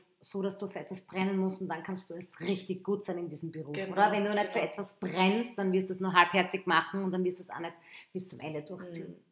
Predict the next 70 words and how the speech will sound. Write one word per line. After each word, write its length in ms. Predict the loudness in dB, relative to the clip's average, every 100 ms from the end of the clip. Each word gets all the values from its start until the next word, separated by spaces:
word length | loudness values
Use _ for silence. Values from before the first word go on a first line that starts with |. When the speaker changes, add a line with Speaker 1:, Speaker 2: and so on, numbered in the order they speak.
| -6
Speaker 1:
Ja, 200 | -2 2
Speaker 2:
Man 100 | 2
Speaker 1:
so 40 | 4
Speaker 2:
muss 80 | 4
Speaker 1:
wie 80 |
Speaker 2:
auch 40 | 2
Speaker 1:
du 20 |
Speaker 2:
seine 220 | 2 0
Speaker 1:
sagst. 100 | 2
Speaker 2:
Prioritäten 480 | 0 0 -2 -4 -4
setzen. 280 | -4 -4 -4
Weißt 140 | -4 -4
du, 40 |
es 120 | -6
gibt 160 | -6 -6
Menschen, 280 | -6 -4 -4
die 60 |
sagen 240 | -2 -2 -2
ganz 220 | -4 -4
bewusst, 340 | -4 -4 0
„Du, 160 | -2 -2 -12 -20 _ _ _ 0
ich 80 | 2
möchte 260 | 2 2
einfach 160 | -2 -2
meinen 120 | -4 -2
Job 240 | -4 -4
von 260 | -4 -4 -6
neun 260 | -2 0 0
bis 140 | -2 0
drei 200 | 0 0
machen, 320 | -2 -4 -2
ich 80 | -2
möchte 200 | -2 -2
gern 140 | -2
heim, 180 | 0 0
mir 140 | -2
ist 140 | -2 -2
mein 140 | -2
Privatleben 640 | -4 -4 -4 -4 -4 -2
oder 180 | 0 0
mir 160 | 0 0
ist 140 | 0
mein 180 | -2 -4
Leben 300 | -4 -4 -4
einfach 220 | -8 -6
wichtiger 300 | -6 -4 -6
und 80 | -6
ein 100 | -6 -6
Job 220 | -6 -6
ist 140 | -4
einfach 240 | -4 -4 -8
nur 80 | -8
ein 80 |
Hilfsmittel, 580 | -8 -8 -4 -4 -2 -4 -6 -14 -8 -2
dass 140 | 2
ich 60 | 2
mein 120 | 0
Speaker 1:
Mhm. 40 |
Speaker 2:
Geld 220 | -2 -4 -6
verdiene.“ 380 | -10 -12 -18 -18 -20 -8
Das 160 | -2 0
ist 160 | 0
in 140 | -2 -2
Ordnung, 420 | -4 -4 -8 -8
Speaker 1:
Mhm. 240 | -6 -4 0
Speaker 2:
wenn 100 | 0
man 80 | -2
diese 220 | -4 -8
Entscheidung 500 | -8 -6 -6 -8 -12
trifft. 400 | -12 -12 -14 -18